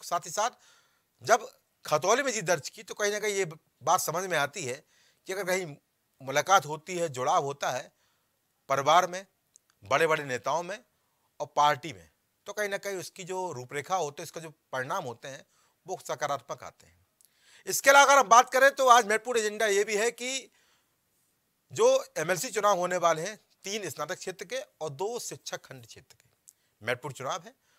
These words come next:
और इस चुनाव के माध्यम से जहां पर समाजवादी पार्टी को एक सीट अगर भी जीत लेती है तो यहां पर नेता प्रतिपक्ष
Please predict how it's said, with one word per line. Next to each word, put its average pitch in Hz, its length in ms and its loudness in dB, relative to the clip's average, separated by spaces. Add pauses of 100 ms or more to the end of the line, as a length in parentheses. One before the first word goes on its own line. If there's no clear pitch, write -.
(320)
और 240 160 4
इस 214 60 -4
चुनाव 220 300 2
के 240 100 0
माध्यम 208 420 0
से 165 160 0
जहां 190 260 -2
पर 226 100 -4
समाजवादी 208 340 -2
पार्टी 196 400 0 (720)
को 196 60 -6
एक 220 240 6
सीट 233 300 -6
अगर 180 320 -2
भी 202 160 -10
जीत 180 220 -10
लेती 185 340 -8
है 208 160 -10 (800)
तो 196 220 -2
यहां 170 180 0
पर 190 180 -4
नेता 165 240 -8
प्रतिपक्ष 156 360 -12